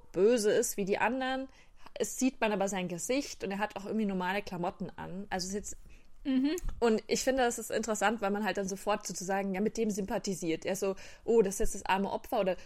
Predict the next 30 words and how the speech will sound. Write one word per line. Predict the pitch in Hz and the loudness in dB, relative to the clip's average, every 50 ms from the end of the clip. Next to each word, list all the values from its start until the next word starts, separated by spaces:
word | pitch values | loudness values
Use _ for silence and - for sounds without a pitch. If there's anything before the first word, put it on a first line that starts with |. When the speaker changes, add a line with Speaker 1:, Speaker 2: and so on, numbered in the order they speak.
| - | -6
Speaker 1:
du | - 208 | -4 -2
siehst | 170 170 226 262 - - - | 0 2 2 2 2 2 0
halt | 233 208 196 | 2 0 0
sein | - 175 170 175 | 0 -2 -2 -2
Gesicht, | 185 196 - 269 330 359 - - - | -4 -2 2 2 2 2 2 -2 -8
deswegen | 190 - - 208 220 208 196 | -6 0 2 2 2 2 2
ist | 190 - - | -2 -4 -6
das | 190 175 | -8 -6
dann | - 196 - | -4 -4 -2
alles | - - 180 196 196 - - | 0 0 0 0 -2 -4 -4
viel | - 190 | -4 -4
schlimmer, | - - 220 220 233 226 185 | -2 -2 -2 0 0 0 -2
dass | 180 185 - - | -2 -4 -2 0
der | - - - | 2 2 2
jetzt | 302 294 - | 2 2 0
umgebracht | - 190 202 196 185 - - - - - - - | -4 -4 -4 -4 -4 -6 -6 -6 -6 -6 -4 -2
wird | 202 208 202 | -2 -2 -2
und | - 175 | -2 -2
das | 175 170 | -4 -4
ist | 170 165 - | -4 -4 -4
ja | 180 165 156 160 - - - - - - - - - | -2 -2 -2 -2 -4 -10 -16 -18 -18 -18 -18 -20 -16
scheiße. | - - 170 175 180 180 - 202 - - - - - - - | -8 -4 -2 0 0 -2 -2 -4 -6 -6 -8 -12 -14 -14 -6
Und | - - 196 196 202 185 - | -2 0 2 2 2 0 0
Speaker 2:
Das | - 285 240 - - | -2 -2 0 0 2
Speaker 1:
auf | - 294 285 | 2 4 6
der | 277 262 254 | 6 4 4
Speaker 2:
stimmt, | 240 - | 2 0
ja. | 294 311 302 311 - - - - - - - - - - - - - - - - - | 0 0 0 0 -2 -6 -12 -20 -20 -20 -20 -20 -20 -18 -16 -16 -14 -14 -12 -6 0
Speaker 1:
ja, | 202 202 180 160 - | 2 4 4 4 4
und | - - 226 226 220 - | 4 4 4 2 2 0